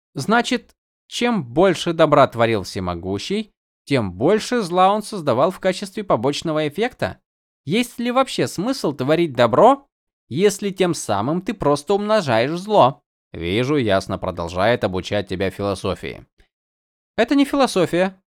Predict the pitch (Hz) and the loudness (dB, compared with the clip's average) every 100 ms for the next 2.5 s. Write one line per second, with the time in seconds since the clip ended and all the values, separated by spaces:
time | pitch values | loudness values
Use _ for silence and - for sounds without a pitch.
0 | - 135 139 143 123 117 110 113 107 98 | -2 0 4 2 2 0 0 2 4 2
1 | 92 - _ _ 139 127 240 - 240 233 | 0 -8 _ _ 0 2 -2 -2 2 2
2 | 196 160 110 101 82 | 2 0 0 -2 -4